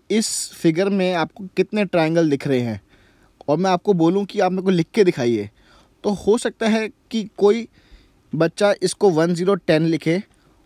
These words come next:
हो सकता है कोई उसको रोमन न्यूमरल में एक्स लिखे, हो सकता है कोई उसको बाइनरी में वन ज़ीरो वन ज़ीरो लिखे और हो सकता है कोई उसको हेक्साडेसिमल रिप्रेजेंटेशन में सिर्फ ए लिखे। तो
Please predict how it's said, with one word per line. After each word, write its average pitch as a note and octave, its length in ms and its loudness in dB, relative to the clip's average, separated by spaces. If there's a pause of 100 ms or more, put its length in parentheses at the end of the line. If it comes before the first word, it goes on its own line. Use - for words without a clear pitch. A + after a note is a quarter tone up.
(160)
हो G3 140 6
सकता A3+ 260 -2
है A3+ 100 2
कोई A3 240 0
उसको A3 280 0
रोमन E3+ 320 2
न्यूमरल F#3+ 340 2
में F#3+ 140 0
एक्स E3 280 -2
लिखे, E3 280 -2 (680)
हो G#3 140 4
सकता B3 260 0
है B3 160 4
कोई A3 240 2
उसको G#3+ 280 -2
बाइनरी F3 520 2
में G#3 220 -2 (340)
वन E3 240 2
ज़ीरो G#3 180 2
वन F3+ 200 2
ज़ीरो G3 160 2
लिखे F3+ 280 0 (160)
और G3 100 2
हो G3+ 180 0
सकता A3+ 260 -2
है A3+ 120 2
कोई G#3 240 0
उसको G#3+ 280 -2 (800)
हेक्साडेसिमल G3 640 0
रिप्रेजेंटेशन F#3 580 0
में G#3 80 0
सिर्फ B3+ 220 -2
ए F3 160 4
लिखे। A#2+ 340 -2 (680)
तो A3+ 140 2